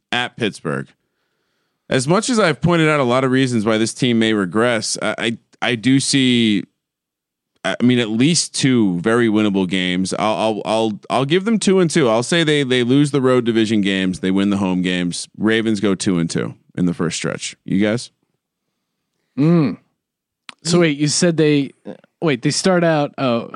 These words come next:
Speaker 2: they got three road games in a row to start the season off, right?
Speaker 1: No.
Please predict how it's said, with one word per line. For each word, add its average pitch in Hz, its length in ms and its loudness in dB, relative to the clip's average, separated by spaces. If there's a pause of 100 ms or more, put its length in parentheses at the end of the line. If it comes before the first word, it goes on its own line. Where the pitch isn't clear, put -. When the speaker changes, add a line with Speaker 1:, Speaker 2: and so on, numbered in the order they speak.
(380)
Speaker 2:
they 139 100 0
got 135 200 0
three 185 480 2
road 143 340 0
games 127 280 0
in 117 60 0
a - 20 0
row 120 200 0
to 95 60 -4
start 107 260 -4
the - 80 -12
season 95 360 -4
off, - 160 -14
right? 107 240 -2 (160)
Speaker 1:
No. 117 280 0